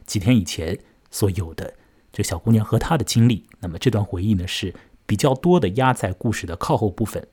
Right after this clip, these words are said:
被写的。整个故事里面的这个罪犯，他在这个故事之中怎么讲呢？他应该绝对不能说他是一个罪犯啊，在法律上不能这样说，并且呢，甚至于不能讲他是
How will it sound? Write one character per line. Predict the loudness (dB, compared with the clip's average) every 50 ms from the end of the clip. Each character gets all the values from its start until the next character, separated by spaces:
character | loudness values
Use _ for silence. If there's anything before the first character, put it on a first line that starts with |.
| _
被 | -6 -4 -4
写 | -4 -6 -8 -10 -14
的。 | -16 -18 _ _ _ _ _ _ _ _ _ _ -20 _ _ _ _ _ -20 _ _ -20 -20 _ _ _ 2
整 | 4 4 6 6
个 | 6 4 4
故 | 4 4 4 2 2
事 | 2 2 0 -2
里 | -2 0
面 | 0 2 2 2 2
的 | 2 2 0
这 | 0 0 -2 -2
个 | -2 -2 -2 0 0 0
罪 | -2 -4 _ 4 6 6
犯， | 6 4 2 0 0 -2 _ _ _ _ _ _ _ _ _ -20 _ _ _
他 | -10 -6 -4 -2 0 0 0 0 -2
在 | 0 0 0 0
这 | 2 2 0
个 | 0
故 | 2 0 0
事 | 0 0 -2
之 | -2 -2 -2
中 | 0 2 4 4 4 4 4 4 4 4 2
怎 | 2 0 0
么 | 0 0
讲 | 0 -2 -4
呢？ | -6 -6 -6
他 | -4 -2 -2
应 | -2 0 2 2 2 4
该 | 4 4 4 4 2 0 -4 -4
绝 | 0 2 4 6
对 | 6 6
不 | 6 4
能 | 2 2 4
说 | 2 2 2
他 | 2 2
是 | 2 2 2 2
一 |
个 | 0 0
罪 | 2 2 0
犯 | 2 2 2 2 2 0 _ _ _ _ _
啊， | -10 -6
在 | -2 -2 -2
法 | 0 -2 -2 0
律 | 2 2
上 | 2 0 -2 -4
不 | -2 -2
能 | -2 -2
这 | 0 -2
样 | -2 -4 -4
说， | -6 -4 -4 -4 -6 -4 _
并 | 2 2 4
且 | 2 0 -2 -6
呢， | -6 -6
甚 | -2 0 2 2
至 | 2 2
于 | 2 2
不 | 2 2 2
能 | 4 4 2
讲 | 0 -2 -4 -6 -6 -8
他 | -6 -4 -4
是 | -4 -2 -2 -4 -4